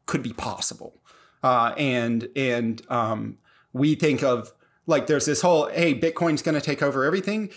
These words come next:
Uh, and, and then there's the actually, you know, smart contracts is everything. And then there's the people that wanna define Web three as comprising all of those things.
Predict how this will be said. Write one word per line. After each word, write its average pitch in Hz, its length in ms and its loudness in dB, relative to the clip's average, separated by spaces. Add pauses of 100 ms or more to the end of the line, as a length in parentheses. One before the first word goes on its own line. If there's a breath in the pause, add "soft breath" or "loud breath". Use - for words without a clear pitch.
(120)
Uh, 127 300 2
and, 131 420 2
and 131 500 0
then 135 280 2
there's 123 260 2
the 123 280 2
actually, 131 380 0
you 127 340 0
know, 131 80 0
smart 143 300 -2
contracts 156 540 0
is 143 140 -4
everything. 147 540 -2 (200 loud breath)
And 131 140 0
then 135 80 2
there's 127 160 0
the 135 80 -6
people 139 240 -2
that 123 120 -2
wanna 131 200 0
define 123 360 -2
Web 127 280 2
three 147 340 2
as 123 120 -2
comprising 131 560 0
all 139 180 4
of 127 100 -4
those 117 200 -2
things. 107 400 -8